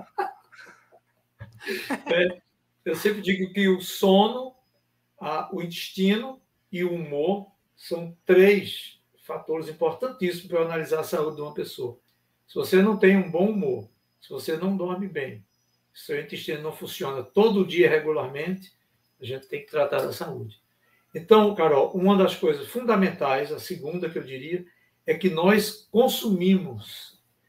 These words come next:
é, desde o estresse até a poluição ambiental, et cetera, et cetera, e os alimentos, coisas inflamatórias. Então, quanto mais inflamado está o organismo,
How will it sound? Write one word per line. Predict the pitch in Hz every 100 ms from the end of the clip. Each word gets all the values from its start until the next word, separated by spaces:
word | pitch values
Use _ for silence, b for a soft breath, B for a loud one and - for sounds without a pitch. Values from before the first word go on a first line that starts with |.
| _ _ -
é, | - 131
desde | 120 180 202 196
o |
estresse | 180 - 156 156 165 165 - 147
até | 135 - 147
a | 151
poluição | - 139 131 107 - 131
ambiental, | 139 131 113 127 131
et | 123
cetera, | 127 120 120
et |
cetera, | - 139 143 143 139
e |
os | 123
alimentos, | 131 160 151 156 170 170 - - _ _ _ _
coisas | 190 185 190 196
inflamatórias. | 202 196 202 190 208 160 120 117 110 107 _ _ _ _ _ _ _ _ _ _ _ _ _ _ _ -
Então, | - 175 160 - _ _ _ _ -
quanto | 240 269 220
mais | 175 165 165
inflamado | 226 - 240 208 151 143 170 190
está | 143 - 151 135
o | 135
organismo, | 123 127 123 131 151